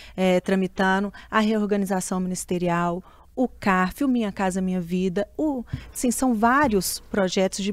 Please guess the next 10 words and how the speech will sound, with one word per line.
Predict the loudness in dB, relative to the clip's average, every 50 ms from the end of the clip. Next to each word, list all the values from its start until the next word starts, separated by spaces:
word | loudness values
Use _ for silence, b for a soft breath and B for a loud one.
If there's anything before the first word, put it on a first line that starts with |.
| -4 -4 0
muita | 2 4 4 4 4 2 0 0
importância | 0 0 0 -2 -4 -4 -2 -2 -2 -2 -2 -2 -4 -4 -6 -6 B B B B B B B B B
pro | -4 -4 -2
país. | 0 0 0 2 0 -2 -2 -2
E, | 0 0 2 4
ao | 4 4 4 4
que | 2 -4
tudo | -6 -2 -2 -2 0 0
indica, | 0 0 2 2 0 0 2 2 2
vai | 4 4 2 2 2 0 -2